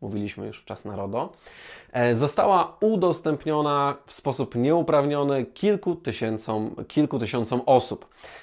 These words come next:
E, czyli jednym słowem doszło do naruszenia ochrony danych osobowych. Bardzo możliwe, że mamy tylko siedemdziesiąt dwie godziny na zgłoszenie tego naruszenia do Urzędu Ochrony Danych. Co robić? No i teraz są dwie możliwości.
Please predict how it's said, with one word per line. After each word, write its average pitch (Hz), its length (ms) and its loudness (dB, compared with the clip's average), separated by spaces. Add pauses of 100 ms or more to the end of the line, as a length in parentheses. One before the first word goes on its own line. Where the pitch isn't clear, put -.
E, 117 180 4
czyli 214 240 4
jednym 160 280 4
słowem 135 500 2
doszło 180 360 2
do 120 80 0
naruszenia 113 640 -2
ochrony 101 380 -6
danych 104 300 -6
osobowych. 139 540 2 (360)
Bardzo 151 360 4
możliwe, 143 420 0
że 120 100 -2
mamy 120 240 0
tylko 117 380 -2
siedemdziesiąt 143 720 0
dwie 117 180 0
godziny 117 380 2
na 131 160 4
zgłoszenie 131 460 -2
tego 110 220 -2
naruszenia 110 480 -4
do 104 120 -2
Urzędu 107 420 0
Ochrony 104 340 -2
Danych. 98 400 -2 (400)
Co 160 420 0 (200)
robić? 120 600 2 (460)
No 160 140 2
i 196 120 2
teraz 135 580 2
są 104 380 -4 (120)
dwie 104 320 2
możliwości. 127 760 2